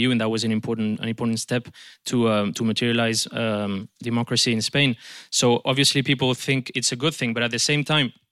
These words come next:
I always tend to say, to, to think, uh, that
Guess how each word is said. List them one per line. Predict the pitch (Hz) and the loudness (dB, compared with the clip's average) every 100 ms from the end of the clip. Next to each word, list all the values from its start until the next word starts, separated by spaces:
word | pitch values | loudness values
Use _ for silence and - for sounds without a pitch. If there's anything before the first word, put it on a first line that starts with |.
| _ _ _ _ _ _ _ - | _ _ _ _ _ _ _ -6
I | 139 | 2
always | 139 139 | 4 4
tend | - 139 | 4 2
to | 127 | 2
say, | - 135 - | 2 0 -2
to, | 135 | -8
to | - - | -6 -6
think, | 113 151 135 - - - - - | 0 2 2 -2 -14 -20 -16 -4
uh, | 120 113 110 | 0 0 0
that | 120 | 0